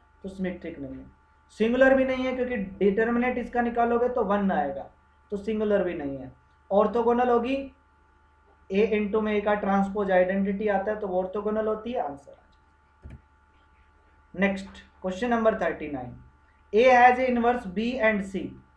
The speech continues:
then which one of the following is correct? A का जो inverse है वो B भी है और A का inverse जो है वो C भी है। तो inverse जो होता है वो हमेशा यूनिक होता है guys,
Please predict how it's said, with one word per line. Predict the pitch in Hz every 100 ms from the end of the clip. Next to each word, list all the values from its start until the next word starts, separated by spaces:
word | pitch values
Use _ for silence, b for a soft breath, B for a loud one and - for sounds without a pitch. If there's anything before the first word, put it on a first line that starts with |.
| _ _ 190
then | 220 208
which | 220 220
one | 269
of | 269 247
the | 254
following | 220 220 220 220
is | 196 190
correct? | 175 147 143 - b b _ -
A | 233 247
का | 277
जो | 277 262
inverse | 247 247 247
है | 254
वो | 240 196
B | 190 220
भी | 208 240
है | 247 262
और | 247
A | 220 220
का | 247
inverse | 233 226 220
जो | 220
है | 233
वो | 226
C | - 214
भी | 175 143
है। | 123 - _ b b b
तो | 214
inverse | 233 240 285 285
जो | 269
होता | 262 262
है |
वो | 247
हमेशा | 220 214 247
यूनिक | 190 214 269 285
होता | 214 196 190
है |
guys, | 185 185 220